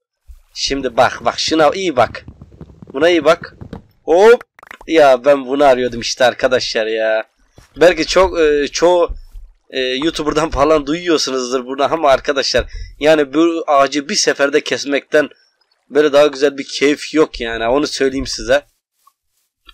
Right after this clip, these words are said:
Şimdi bak, şimdi burayı toplayalım. Ee, arkadaşlar, çok farklı bir, e, bir saniye, bir dakika. Şunu alayım, bir saniye. Bu ne lan? Tilki. Gel lan buraya. Oha. Oha, o ne biçim ses lan?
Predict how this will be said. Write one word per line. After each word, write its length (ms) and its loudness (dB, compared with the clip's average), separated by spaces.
Şimdi 360 -4
bak, 160 2
şimdi 400 -4
burayı 220 0
toplayalım. 580 -2
Ee, 300 -4
arkadaşlar, 600 0
çok 280 -4
farklı 420 -2
bir, 320 -10
e, 320 -4
bir 60 -8
saniye, 480 -6
bir 60 -14
dakika. 440 -4
Şunu 280 -6
alayım, 360 -6
bir 80 -14
saniye. 400 -10
Bu 140 -4
ne 40 0
lan? 220 -2
Tilki. 400 -10
Gel 200 2
lan 200 0
buraya. 220 -4
Oha. 300 4
Oha, 440 4
o 180 4
ne 100 0
biçim 200 -6
ses 320 -4
lan? 180 -2